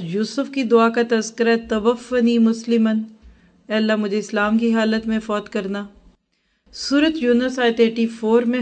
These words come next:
حضرت موسیٰ کی بات ہے، "فَعَلَيْهِ تَوَكَّلُوا إِن كُنتُم مُّسْلِمِينَ۔"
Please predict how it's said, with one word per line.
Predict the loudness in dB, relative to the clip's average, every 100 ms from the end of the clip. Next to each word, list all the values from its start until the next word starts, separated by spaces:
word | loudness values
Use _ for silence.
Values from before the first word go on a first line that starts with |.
| -2
حضرت | 0 0 0 -2
موسیٰ | 0 2 2 0 0
کی | 0
بات | 2 2 2 0
ہے، | -2
"فَعَلَيْهِ | -2 -2 0 2 2 2 -2 -2
تَوَكَّلُوا | -4 -2 -4 -4 -4 0 0
إِن | -2 -4
كُنتُم | 0 0 0 0
مُّسْلِمِينَ۔" | -2 -4 -4 -4 -2 -4